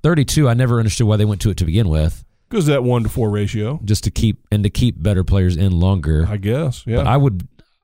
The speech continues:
Speaker 1: I would like to actually do the research on that. I mean, you know I'm not going to.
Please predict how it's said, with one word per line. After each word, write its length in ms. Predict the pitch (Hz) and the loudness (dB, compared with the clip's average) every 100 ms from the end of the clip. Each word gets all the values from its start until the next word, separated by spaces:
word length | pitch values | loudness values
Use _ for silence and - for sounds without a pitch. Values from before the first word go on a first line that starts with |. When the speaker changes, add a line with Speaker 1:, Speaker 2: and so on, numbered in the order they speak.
| _ _ _ | _ _ _
Speaker 1:
I 80 | 139 | 0
would 160 | 143 | 2
like 180 | 110 104 | 0 0
to 80 | 107 | -2
actually 220 | 101 104 | -2 0
do 40 | 92 | 2
the 60 | 90 | 2
research 360 | 107 95 80 | 2 0 0
on 120 | 87 | 0
that. 300 | 82 82 82 - - - | 2 2 0 -6 -20 -8
I 60 | 76 | -4
mean, 180 | 73 73 | 0 0
you 80 | |
know 80 | 78 | 0
I'm 60 | 62 | -2
not 140 | 50 | -2
going 200 | 95 90 - | 0 0 0
to. 180 | - | -4